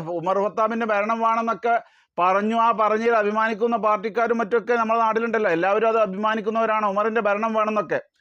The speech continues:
അങ്ങനത്തെ ഉമർ റളിയല്ലാഹു അൻഹു ഭരണം നടത്തിയിരുന്നത് ഈ രീതിയിലാണ്. ഖജനാവ് കൊള്ളയടിക്കാതെ, പലപ്പോഴും ശമ്പളം വാങ്ങാതെ, പല ഭരണാധികാരികൾക്കും ശമ്പളമില്ല, സ്വന്തം ജോലിയായിരുന്നു. ഖലീഫ അബൂബക്കർ സിദ്ദീഖ് റളിയല്ലാഹു അൻഹു ഖലീഫയായി തെരഞ്ഞെടുത്തതിന് പിറ്റേന്ന് അദ്ദേഹത്തിന് തുണി വ്യവസായമായിരുന്നു പണി.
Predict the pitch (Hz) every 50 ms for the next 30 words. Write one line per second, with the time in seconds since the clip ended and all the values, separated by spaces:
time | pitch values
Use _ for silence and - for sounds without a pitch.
0 | _ _ _ _ _ _ - - 147 170 196 220 233 240 233 254 233 226 240 233
1 | 233 233 240 240 233 240 233 233 240 233 233 226 233 240 240 226 180 185 185 196
2 | 202 226 226 226 220 220 214 170 233 233 226 220 220 220 226 208 226 208 196 214
3 | 233 233 233 226 226 214 220 220 220 220 214 208 196 175 160 175 165 165 185 196
4 | 208 220 226 220 214 214 208 226 220 214 214 - 220 214 208 202 214 214 226 208
5 | 165 180 165 175 170 160 208 220 226 233 208 151 196 180 185 185 190 220 240 240
6 | 240 226 220 214 214 208 208 202 196 190 208 214 170 170 160 185 208 208 202 202
7 | 214 220 220 220 220 220 214 220 220 226 196 226 220 185 190 185 190 196 220 226
8 | 214 190 156 127 - _ _ _ _ _ _ _ _ - 170 170 196 220 220 196
9 | 208 214 220 226 233 220 214 202 175 156 139 117 - _ _ _ _ _ _ _
10 | - - 143 170 190 202 147 208 220 220 220 190 - - _ 165 170 175 202 214
11 | 208 180 226 202 165 196 185 214 208 214 220 220 214 220 220 220 214 208 208 214
12 | 220 175 190 190 202 214 208 190 220 214 220 202 208 202 202 220 202 180 214 220
13 | 220 202 190 147 - 214 220 220 214 202 185 190 202 208 214 220 220 180 175 190
14 | 196 214 220 220 226 196 226 233 226 233 220 202 196 196 180 160 135